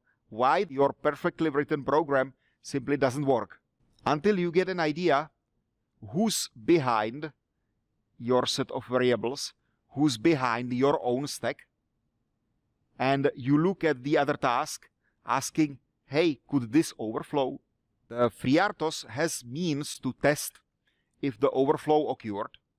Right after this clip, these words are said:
and, uh, it has to be enabled. Uh, to do that, to check if the stack overflew for given function, uh, we, uh, the FreeRTOS, when it sets up a stack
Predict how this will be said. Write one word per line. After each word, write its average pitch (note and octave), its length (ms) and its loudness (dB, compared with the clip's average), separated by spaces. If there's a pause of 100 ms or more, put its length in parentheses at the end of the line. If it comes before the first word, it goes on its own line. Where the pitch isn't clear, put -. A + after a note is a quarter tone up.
(960)
and, A2+ 300 -2
uh, B2 240 4 (240)
it A#2 140 -6
has E3 220 -2
to G#3+ 120 -6
be G3+ 300 0
enabled. C#3 640 2 (580)
Uh, F#2+ 160 0
to - 160 -2
do G#3+ 160 4
that, C#3+ 300 2 (720)
to A#2+ 80 -20
check - 420 -2
if - 260 -8
the A#2+ 100 -10
stack - 380 -6
overflew C3 520 -2
for B2+ 420 -2
given B2+ 240 -4
function, B2+ 540 -6 (840)
uh, A#2 340 4
we, B2+ 220 -2 (260)
uh, C#3 120 6
the B2 440 4 (1040)
FreeRTOS, D#3+ 760 0
when C#3 240 0
it E3 140 -8
sets - 420 -2 (120)
up - 300 -2
a A#2 120 -4
stack - 500 -2